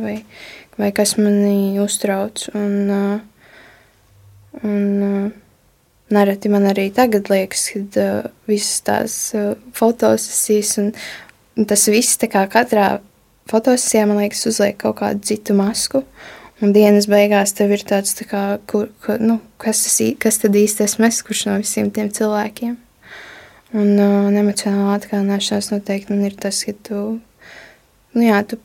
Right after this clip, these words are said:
parādi savu īsto, tā kā, savas īstās sajūtas un,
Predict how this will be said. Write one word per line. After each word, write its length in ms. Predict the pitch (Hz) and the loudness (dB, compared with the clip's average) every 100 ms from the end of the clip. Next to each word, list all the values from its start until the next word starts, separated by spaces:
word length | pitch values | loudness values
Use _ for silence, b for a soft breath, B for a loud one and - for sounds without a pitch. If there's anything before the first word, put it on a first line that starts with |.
| _ _ | _ _
parādi 480 | 220 214 202 202 | 0 2 0 0
savu 260 | - 202 202 | 0 0 2
īsto, 460 | 196 202 - 208 196 | 0 0 -4 -4 -6
tā 220 | 196 - | -8 -12
kā, 180 | - 190 196 214 - _ _ _ _ _ _ _ | -8 -6 -6 -8 -14 _ _ _ _ _ _ _
savas 280 | - 202 196 | -6 -2 0
īstās 480 | 208 202 - 190 - | 0 -2 -2 -4 -4
sajūtas 720 | - 208 202 196 202 - - | -2 -2 0 -2 -6 -8 -8
un, 140 | 196 | -6